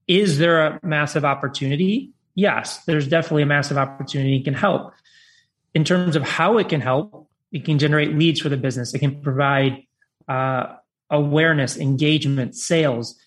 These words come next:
It can provide strategic partnerships. You can draw people to you. So at the end of the day, it's a tool to get you in front of a lot of people.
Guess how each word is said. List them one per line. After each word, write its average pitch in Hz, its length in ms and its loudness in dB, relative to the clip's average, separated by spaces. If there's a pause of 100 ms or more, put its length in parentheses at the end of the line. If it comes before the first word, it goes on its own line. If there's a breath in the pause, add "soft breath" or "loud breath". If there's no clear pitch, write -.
(140)
It 147 100 -2
can 151 140 2
provide 139 720 0
strategic 156 680 -4
partnerships. 160 720 -2
You 139 80 -4
can 143 140 0
draw 135 400 0 (180)
people 139 320 0
to 180 140 0
you. 151 280 0 (540 soft breath)
So - 500 -2 (220)
at 180 220 0
the 180 100 2
end 220 120 4
of 185 60 4
the 170 60 2
day, 160 360 2
it's 147 340 -6
a 147 60 -2
tool 180 720 0 (540)
to 185 160 2
get 160 300 0
you 165 280 0
in 151 120 -4
front 143 420 -4 (100)
of 143 140 -2
a 139 40 -2
lot 135 260 2
of 131 100 -6
people. - 420 -6